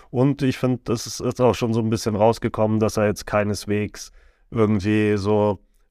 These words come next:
duckmäuserwisch ist gegenüber seinen Chefs. Also der traut sich schon zu sagen, was ist und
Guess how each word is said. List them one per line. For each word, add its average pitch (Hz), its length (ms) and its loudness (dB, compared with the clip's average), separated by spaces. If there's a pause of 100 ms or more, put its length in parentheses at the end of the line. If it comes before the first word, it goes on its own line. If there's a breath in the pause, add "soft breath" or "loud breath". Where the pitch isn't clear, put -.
duckmäuserwisch 110 800 2
ist 110 300 -2
gegenüber 107 460 2
seinen 98 260 0
Chefs. 101 340 -2
Also 101 200 0
der 98 120 0
traut 104 220 0
sich 107 140 -2
schon 104 160 -2
zu - 100 -6
sagen, 104 420 2
was 104 200 -2
ist 107 320 -4
und 101 560 0